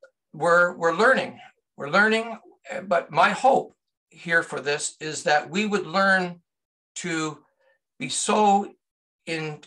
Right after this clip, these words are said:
in touch and in, in the place and the presence of the Lord that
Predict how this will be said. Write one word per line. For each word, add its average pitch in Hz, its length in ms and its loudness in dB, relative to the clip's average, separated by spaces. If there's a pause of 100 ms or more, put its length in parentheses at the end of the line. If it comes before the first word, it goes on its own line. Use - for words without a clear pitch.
(120)
in 143 200 -10
touch - 400 -2
and 151 220 -6
in, 160 400 -8
in 156 140 -8
the 147 80 -6
place - 520 -6
and 143 140 -8
the 135 80 -2
presence 175 520 -4
of 135 180 -12
the 139 80 -6
Lord 165 400 2
that 143 200 -2